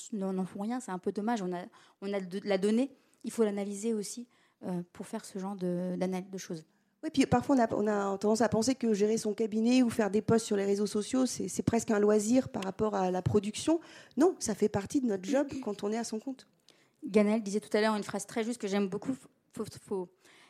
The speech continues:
Speaker 1: si vous ne travaillez que dans votre cabinet, que vous êtes associé, ça veut dire que vous êtes votre propre collaborateur. Donc, il faut travailler sur votre cabinet. Il faut prendre le temps de faire tout ça. C'est important. C'est ça qui va vous permettre de vous améliorer.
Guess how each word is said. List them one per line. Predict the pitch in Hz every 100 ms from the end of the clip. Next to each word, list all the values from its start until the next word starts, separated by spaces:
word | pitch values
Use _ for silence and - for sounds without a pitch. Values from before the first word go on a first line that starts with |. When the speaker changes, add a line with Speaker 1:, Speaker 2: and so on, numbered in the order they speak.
| _
Speaker 1:
si | - 269
vous | 262
ne | 262
travaillez | 277 247 247 254
que | - 285
dans | 208 180 285 277
votre | 247 247
cabinet, | 226 226 208 208 269 _ _ _ _ _
que | -
vous | 185
êtes | 190
associé, | 208 214 - 240
ça | 196
veut | 185
dire | 240
que |
vous | 190
êtes | 170
votre | 180 -
propre | - 254 - 220
collaborateur. | 226 208 202 202 190 180 - _ _ _ _ _ _ _ _ _ -
Donc, | 190
il | 214
faut |
travailler | 208 220 208 214
sur | 220 - 285 269
votre | 233 -
cabinet. | 233 214 196 185 -
Il | 220
faut | 262
prendre | 240 - 220
le | 214
temps | 226
de | 214
faire | 202
tout | 214
ça. | 208 196
C'est | - 196
important. | 196 - 208 _ _ -
C'est | 226
ça | 269
qui | 269
va | 214
vous | 196
permettre | 202 196 202
de | 196
vous | 190 190
améliorer. | 190 190 185 185